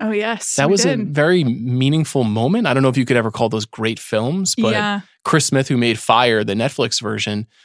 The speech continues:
Speaker 2: is really one of the more interesting documentarians working right now. Have you seen Gaspar Noé's Climax yet?
Speaker 1: Yeah, I'm not gonna be seeing that one.
Speaker 2: Okay.
Speaker 1: I'm good.
Speaker 2: Okay. I won't say too much about it then.
Speaker 1: Okay.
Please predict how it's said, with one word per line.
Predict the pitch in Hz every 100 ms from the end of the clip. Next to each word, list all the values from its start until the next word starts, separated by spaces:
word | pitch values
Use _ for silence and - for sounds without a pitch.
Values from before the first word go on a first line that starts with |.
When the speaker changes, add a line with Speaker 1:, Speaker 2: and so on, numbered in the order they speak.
| _
Speaker 2:
is | 135
really | 180
one | 185 135
of | 117
the | 113
more | 113 113 98
interesting | 120 123 - 110 110
documentarians | 110 104 110 104 110 110 110 110
working | 110 113 113
right | 117
now. | 110 113 139 - - - - _
Have | 147 170
you |
seen | - 220 208
Gaspar | 165 151 - 151
Noé's | 147 147 147 135
Climax | - - 135 143 165 170 190
yet? | 190 220 _ - - - _
Speaker 1:
Yeah, | 240 254 -
I'm | 311 440
not | 403 330
gonna | 339 247
be |
seeing | 269 220 170 175
that | 143 147
one. | -
Speaker 2:
Okay. | 131 -
Speaker 1:
I'm | 247 247
good. | 220 185 80 226 - _
Speaker 2:
Okay. | 117 - 143 - _ _ -
I |
won't | 135 151
say | 143 131
too | 127
much | 110 107
about | - -
it | 247
then. | -
Speaker 1:
Okay. | 175